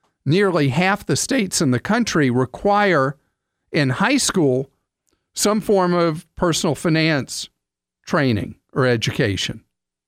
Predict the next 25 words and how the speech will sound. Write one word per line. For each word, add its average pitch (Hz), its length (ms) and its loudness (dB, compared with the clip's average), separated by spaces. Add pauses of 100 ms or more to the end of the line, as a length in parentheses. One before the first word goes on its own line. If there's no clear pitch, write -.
(760)
And 147 200 2
it's 151 100 -2
something 185 300 2
I 151 120 2
think 185 240 -2
will 156 120 2
become 135 580 0 (500)
pretty 214 200 2
much 156 260 0
universal 147 840 0 (560)
across, 196 600 0 (300)
if 175 200 0
not 151 240 0
all, 147 280 2
the 135 100 0
fifty - 340 -2
states, 113 480 -2
most 185 380 0
of 127 80 -4
them. 87 180 -12 (920)
Even 196 360 2
in 156 480 -2
some 143 220 0
colleges 202 640 0
now, 104 380 -2